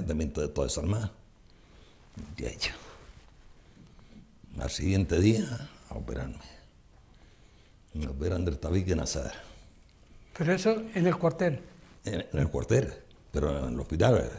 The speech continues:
Speaker 2: Sí, sí,
Speaker 1: militar.
Speaker 2: hospital
Speaker 1: El hospital
Speaker 2: militar.
Speaker 1: militar, el hospital civil, hospital militar, cárcel. Atiende lo que te digo.
Speaker 2: El
Speaker 1: En
Speaker 2: hospital,
Speaker 1: esa
Speaker 2: la cárcel
Speaker 1: época,
Speaker 2: también.
Speaker 1: en esa época,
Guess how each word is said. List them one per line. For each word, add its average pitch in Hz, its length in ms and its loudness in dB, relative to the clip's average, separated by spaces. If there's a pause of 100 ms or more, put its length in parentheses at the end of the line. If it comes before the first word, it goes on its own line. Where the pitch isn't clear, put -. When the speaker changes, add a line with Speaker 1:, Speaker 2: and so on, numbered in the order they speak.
(100)
Speaker 2:
Sí, 185 180 2
sí, 165 80 0
Speaker 1:
militar. - 200 6
Speaker 2:
hospital 180 200 4
Speaker 1:
El 147 80 8
hospital 175 340 6
Speaker 2:
militar. 127 400 6
Speaker 1:
militar, 80 60 0
el 92 140 2
hospital 107 380 4
civil, 113 400 2 (360)
hospital 107 400 4
militar, 110 600 6 (580)
cárcel. 117 460 6 (600)
Atiende 131 320 4
lo 143 80 8
que 131 60 6
te 120 120 6
digo. 82 200 0 (880)
Speaker 2:
El - 20 -16
Speaker 1:
En 156 80 0
Speaker 2:
hospital, 135 180 10
Speaker 1:
esa 190 140 10 (100)
Speaker 2:
la 180 80 12
cárcel 139 220 10
Speaker 1:
época, 214 120 4
Speaker 2:
también. 220 240 2
Speaker 1:
en 160 140 12
esa 202 260 8
época, 110 400 6